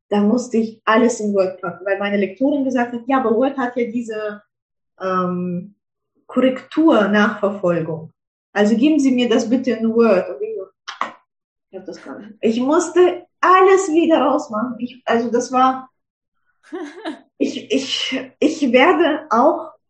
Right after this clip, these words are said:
Speaker 1: ein Event machen mit Design Thinking zum eigenen Buch.
Speaker 2: Ja.
Speaker 1: Und da werde ich meinen Weg beschreiben, den ich gegangen bin. Ich möchte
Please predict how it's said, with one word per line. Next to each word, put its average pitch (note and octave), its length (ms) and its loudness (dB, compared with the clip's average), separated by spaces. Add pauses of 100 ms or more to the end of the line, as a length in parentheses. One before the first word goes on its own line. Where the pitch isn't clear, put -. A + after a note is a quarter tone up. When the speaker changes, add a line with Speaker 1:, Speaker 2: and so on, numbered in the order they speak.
(1120)
Speaker 1:
ein A#3+ 280 0
Event B3 440 -2
machen C#4 300 -4 (100)
mit A#3 260 -4
Design A#3+ 480 -2
Thinking C#4+ 420 -8
zum G#3 260 -8
eigenen G3+ 500 0
Buch. E3 260 -8 (380)
Speaker 2:
Ja. A#3 280 -12
Speaker 1:
Und G#3+ 100 2
da A3+ 60 2 (160)
werde C4+ 260 4
ich - 120 0
meinen B3 460 0
Weg C4 240 0
beschreiben, A#3 460 -4 (100)
den A3+ 160 -4
ich B3 160 -12
gegangen G#3+ 400 -2
bin. G3 200 0
Ich - 180 -14
möchte C4+ 520 0